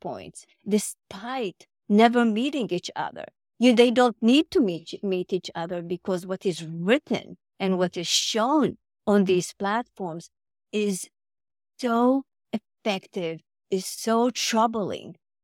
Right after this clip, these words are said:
that you feel immediately you have to act on that.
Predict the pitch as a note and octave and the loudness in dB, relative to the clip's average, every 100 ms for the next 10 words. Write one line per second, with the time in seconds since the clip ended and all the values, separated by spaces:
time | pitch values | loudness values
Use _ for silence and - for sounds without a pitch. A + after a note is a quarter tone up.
0 | - F#3+ G3+ G3+ - A#3+ G#3+ G#3 _ _ | -4 2 4 4 0 0 0 0 _ _
1 | A3+ A3+ A3+ A3 G3 G3 F#3+ F3+ E3+ F3 | 0 0 2 2 4 2 2 0 -2 -4
2 | D#3+ F#3 F3 F3+ F3 - - - D#3 F3 | -4 -6 -6 -6 -8 -10 -14 -12 -14 -18
3 | _ - - - - | _ -20 -18 -18 -20